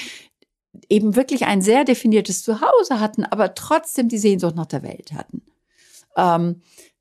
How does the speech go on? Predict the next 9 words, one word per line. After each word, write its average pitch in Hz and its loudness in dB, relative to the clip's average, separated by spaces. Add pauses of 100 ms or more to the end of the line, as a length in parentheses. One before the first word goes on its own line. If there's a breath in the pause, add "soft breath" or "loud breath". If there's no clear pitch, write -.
(320)
man 175 2
kann 202 2
heute 220 2
viel 277 2
über 262 2
Jim 220 0
Knopf - -2
sagen, 185 -4
ähm, 165 -2